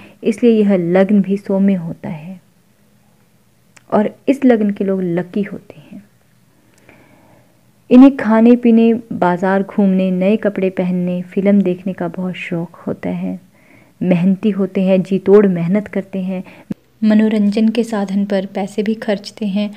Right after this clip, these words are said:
और बचत भी बहुत अच्छी करते हैं। तो ये ना ज़्यादा कंजूस होते हैं और ना ही ज़्यादा खर्चीले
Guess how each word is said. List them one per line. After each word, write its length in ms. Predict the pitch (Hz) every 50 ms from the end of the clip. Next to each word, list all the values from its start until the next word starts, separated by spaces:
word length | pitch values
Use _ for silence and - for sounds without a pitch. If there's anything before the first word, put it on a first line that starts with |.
| - - - _ - 202
और 80 | 196
बचत 360 | 190 185 196 202 - 202 202 208
भी 100 | - 214
बहुत 380 | 202 208 202 202 208 202 - -
अच्छी 280 | 196 - - - 208 190
करते 340 | 202 185 175 - - -
हैं। 260 | 180 165 180 196 208 - _ _ _ _ - _ _ _ _ -
तो 60 | 226
ये 160 | 208 208 214
ना 180 | 208 202 202 202
ज़्यादा 280 | 196 - 196 190 196 202
कंजूस 520 | 202 - 196 196 190 185 190 202 - - -
होते 240 | 208 202 - 220 214
हैं 320 | 196 226 233 247 247 -
और 160 | - 202 196
ना 180 | 190 190 190 190
ही 200 | 185 175 202 190
ज़्यादा 300 | 190 196 175 175 190 202
खर्चीले 640 | 196 - - 196 190 - - 190 180 208 233 240